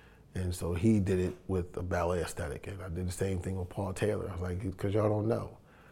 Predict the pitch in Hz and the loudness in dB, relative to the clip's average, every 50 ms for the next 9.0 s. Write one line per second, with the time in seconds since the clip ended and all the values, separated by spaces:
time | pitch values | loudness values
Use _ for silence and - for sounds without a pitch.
0 | - - - - - 90 92 87 - - 95 - - - 107 95 92 - - - | -20 -20 -10 -4 -2 -2 0 0 0 -2 -2 -2 0 0 2 2 2 0 -4 -10
1 | - - - - - - - - - - - - - - - - - 123 123 123 | -16 -20 -20 -20 -20 -20 -20 -20 -20 -20 -20 -20 -20 -12 0 4 6 8 10 10
2 | 117 113 113 107 - - 135 120 - - 127 110 107 107 98 92 98 113 107 104 | 10 10 8 8 8 6 4 6 6 6 6 6 6 4 4 6 6 6 6 6
3 | 98 101 104 104 107 113 113 107 101 101 101 98 123 120 - - 110 98 - - | 6 6 6 8 10 10 10 10 10 8 6 6 6 4 6 4 4 4 4 0
4 | 117 110 107 110 104 98 104 107 107 101 92 95 101 92 - - - 98 95 95 | 0 2 2 2 2 4 4 4 4 4 2 2 0 0 0 0 0 2 2 2
5 | 92 95 95 92 92 92 92 92 - - - - - - - - 113 98 98 98 | 0 0 0 0 0 0 -2 -4 -8 -12 -16 -20 -20 -16 -8 -4 0 2 2 2
6 | 95 90 92 90 87 - - 110 104 95 92 95 92 87 - - 131 147 143 120 | 2 2 2 0 0 0 0 0 2 0 0 -2 -4 -4 0 4 8 8 8 8
7 | 98 95 101 - - - - - - - - - - - - - - - - - | 6 2 -2 -6 -12 -20 -20 -20 -20 -20 -20 -20 -20 -20 -20 -20 -20 -20 -20 -16
8 | - - - - 104 95 120 131 131 123 113 113 104 92 101 98 98 101 101 - | -16 -4 0 2 4 6 8 8 10 10 8 8 6 6 6 4 4 2 0 0